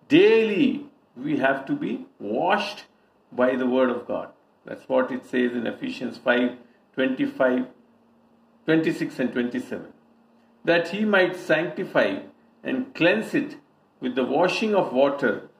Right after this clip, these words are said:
by the word, that he might present us to himself a glorious church, not having spot or wrinkle or any such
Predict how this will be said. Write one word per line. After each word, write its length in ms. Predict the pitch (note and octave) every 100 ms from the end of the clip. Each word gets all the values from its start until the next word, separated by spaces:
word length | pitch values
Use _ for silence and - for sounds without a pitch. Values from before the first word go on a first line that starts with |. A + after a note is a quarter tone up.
| _ _ _
by 200 | C3+ C3+
the 120 | C3+
word, 460 | B2 A#2+ A#2 C3+ - _ _ _ _ _
that 240 | - C3 - -
he 160 | A3
might 400 | F#3+ D3+ D3 -
present 480 | D3+ D#3+ E3+ G3+ -
us 320 | C3 G2 - - _ _ _ _ -
to 160 | F3+
himself 540 | D#3 D3 - C#3+ B2+ - -
a 80 | B2+
glorious 680 | - F#3 G#3+ B3 B3 G#3+ -
church, 440 | - A2 - - - _ _ _ _
not 460 | A2+ A#2+ E3+ G#3 G3
having 320 | F3+ F3+ E3+
spot 680 | - - D3+ D3 D3+ - - _ _ _ _
or 300 | G#2 B2+ F3
wrinkle 580 | F3 F3 D#3+ - F#3+ G#3 - _ _ _ -
or 320 | B2 F#3+ G3+
any 180 | G3+ G3+
such 280 | F#3+ E3